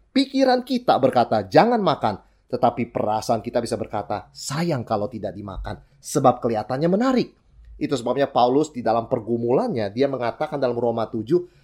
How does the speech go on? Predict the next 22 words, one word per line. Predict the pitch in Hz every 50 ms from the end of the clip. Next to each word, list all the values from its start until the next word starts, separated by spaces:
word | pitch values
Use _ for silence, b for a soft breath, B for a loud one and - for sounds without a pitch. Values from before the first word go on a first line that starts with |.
| B
"Dengan | - 135 147 139 135 127 - -
akal | - 233 - - 254 254 240
budiku, | 196 202 214 190 165 180 - - - 170 160 156 156 - _ _ _ _ _
aku | 143 147 143 - - 135 131 131 - _ -
tahu | 220 254 285 277 254 -
akan | - 180 - - 151 143 127 - - -
hukum | 220 254 247 - 233 202 147 -
Allah, | 151 139 117 104 92 - - _ _ _ _ _ _
tetapi | - 143 - - - 190 185 180 - 151 127 104 - - _ _ _ _ _
aku | - 151 170 165 - - 156 127
melihat | 127 123 117 123 156 233 269 220 208 269 269 - -
di | 170 180 160
bagian | 135 139 135 127 117 - - 117 110 107
lain | 135 214 311 330 294 254
tubuhku | - 277 262 208 233 226 - - 185 180 175 175 - -
ada | - - 127 120 120
hukum | 113 123 123 113 - - - 311 320 302 262 - - _ -
yang | 156 170 165 147
berju-, | 143 139 135 123 113 147 143 143
berjuang | 147 147 127 117 120 185 233 233 214 220 196 165
melawan | 160 151 147 147 139 139
hukum | 117 135 135 123 - - 196 208 180 175 -